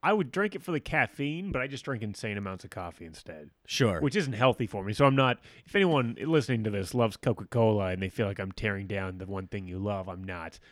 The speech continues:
Speaker 1: I'm unhealthy in my own way. But I just
Speaker 2: Travis, send your hate mail to Travis Nelson.
Speaker 1: Please.
Speaker 2: Um, Travis, where can people find you? Is that your website, travis nelson dot com?
Speaker 1: Uh, travis nelson comedy dot com is my website, and then at Travis is Joking on Twitter and Instagram,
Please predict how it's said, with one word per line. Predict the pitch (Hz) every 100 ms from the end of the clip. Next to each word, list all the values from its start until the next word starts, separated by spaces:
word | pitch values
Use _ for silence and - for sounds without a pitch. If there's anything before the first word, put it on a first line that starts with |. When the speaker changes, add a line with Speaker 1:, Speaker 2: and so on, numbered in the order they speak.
| -
Speaker 1:
I'm | 101 104
unhealthy | 95 92 92 - 90 87 _ _ -
in | 101
my | 95 90
own | 90 85
way. | 87 90 78 -
But | 107 95
I |
just | 98
Speaker 2:
Travis, | 190 214 214 - 143
send | - 220 254
your | 226
hate | 196 220 180
mail | 208 190
to | 160
Travis | - 185 196 190 185 -
Nelson. | 160 185 - 160 127
Speaker 1:
Please. | 139 151 151 135 -
Speaker 2:
Um, | 139 139 135 127 117 107 - _ -
Travis, | 151 170 156 160
where | 165
can | 165
people | 151 147 151 147
find | 135 143 156 147
you? | 110 104 107 95
Is | 104 110
that | 113
your | 113
website, | 113 120 147 147
travis | 123 117 117
nelson | 127 120 120
dot | 120 156
com? | 127 123
Speaker 1:
Uh, |
travis | 160 170 170
nelson | 165 165 147 139
comedy | 135 143 147
dot | 120 117 107
com | 110 104
is | 104
my | 117
website, | 104 104 101 - 104 98 -
and | 107 104
then | 98 95
at | 98 107 -
Travis | 117 107 104
is | 107
Joking | 95 110 98 113 101
on | 95
Twitter | - 104 104
and | 98
Instagram, | 95 - 107 104 98 95 95